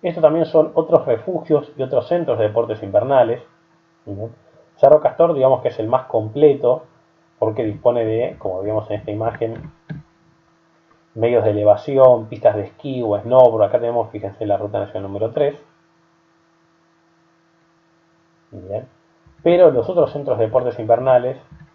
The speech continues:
también disponen, y sobre todo importante, porque también se encuentran abiertos en verano, no tanto desde ya, no para realización de deportes vinculados a la nieve, pero sí para escalada, trekking, rapel,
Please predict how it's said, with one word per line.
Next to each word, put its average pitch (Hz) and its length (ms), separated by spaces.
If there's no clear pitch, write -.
también 127 300
disponen, 139 680
y 120 120
sobre 101 260
todo 117 100
importante, 117 420
porque 101 220
también 117 240
se 139 60
encuentran 123 280
abiertos 127 340
en 98 120
verano, 113 540
no 156 140
tanto 190 340
desde 95 240
ya, 117 160
no 113 120
para 104 360
realización 95 500
de 98 120
deportes 95 500
vinculados 104 480
a - 20
la 104 120
nieve, 135 300
pero 101 220
sí 123 180
para 120 640
escalada, 107 800
trekking, 113 500
rapel, 110 640